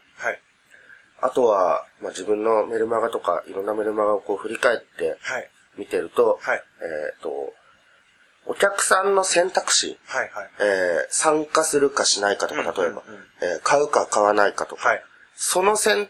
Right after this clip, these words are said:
Speaker 2: 択を最初に迫るのは、
Speaker 1: はい。
Speaker 2: ちょっと酷なわけですよ。
Speaker 1: はいはいはい、そうですよね。
Speaker 2: なので、まずは、えー、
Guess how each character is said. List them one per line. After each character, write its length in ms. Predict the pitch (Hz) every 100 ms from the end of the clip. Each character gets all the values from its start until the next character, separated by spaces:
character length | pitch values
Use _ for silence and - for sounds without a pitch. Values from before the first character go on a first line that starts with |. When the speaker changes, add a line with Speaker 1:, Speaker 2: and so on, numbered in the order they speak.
| -
Speaker 2:
択 280 | 196 -
を 200 | 190 175 -
最 320 | - - 175
初 160 | 165
に 120 | 175 165
迫 300 | - 147 147
る 60 | 104
の 100 | 92
は、 260 | 90 78 -
Speaker 1:
は 120 | 120
い。 80 | - _
Speaker 2:
ち 80 | -
ょ 20 |
っ 20 | 156
と 60 |
酷 520 | - - 107 131 131
な 120 | 123 123
わ 140 | 120
け 80 | 104
で 100 | -
す 200 | - -
よ。 40 | -
Speaker 1:
は 200 | 127 113
い 40 |
は 140 | - 107
い 60 | -
は 80 | -
い、 40 |
そ 160 | - 127
う 20 |
で 80 | -
す 180 | - - _
よ 60 |
ね。 120 | 104 - - -
Speaker 2:
な 100 | 135
の 120 | 135 117
で、 80 |
ま 220 | 98 143 165
ず 120 | 117
は、 320 | 104 98 87 - _ _ - _ _ -
え 20 |
ー、 680 | 95 87 80 76 57 -